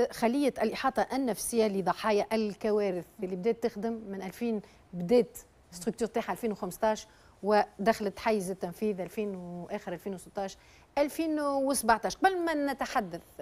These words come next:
فيما حصل يوم الأحد والأيام اللي بعد،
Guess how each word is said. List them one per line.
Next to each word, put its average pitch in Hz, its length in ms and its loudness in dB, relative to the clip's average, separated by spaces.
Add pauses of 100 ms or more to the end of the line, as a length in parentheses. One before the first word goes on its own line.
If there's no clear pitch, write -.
فيما 196 300 -8
حصل 196 340 -8 (120)
يوم 185 460 -10
الأحد 196 520 -2
والأيام 190 540 -4
اللي 185 140 -6
بعد، 240 260 4